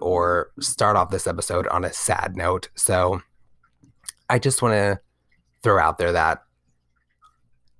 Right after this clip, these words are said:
this was a time for the T Swift fans, for myself. I loved every bit of the album. I am so,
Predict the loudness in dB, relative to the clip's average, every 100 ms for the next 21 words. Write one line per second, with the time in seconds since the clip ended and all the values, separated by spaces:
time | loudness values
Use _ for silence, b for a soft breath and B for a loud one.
0 | -4 -2 0 -4 -4 -2 0 0 -4 -8
1 | -14 _ _ -8 -4 -2 -2 -4 -4 -2
2 | -4 -4 -4 -4 -4 -4 -6 -8 _ -20
3 | -12 -6 -2 2 2 0 -4 -20 _ _
4 | -4 -2 -2 -4 -4 -10 -4 0 2 0
5 | 0 -2 0 -2 0 -2 -4 B B B
6 | B B -2 0 0 -2 -4 -8 -12 _
7 | _ _ -12 -8 -4 0 2 4 4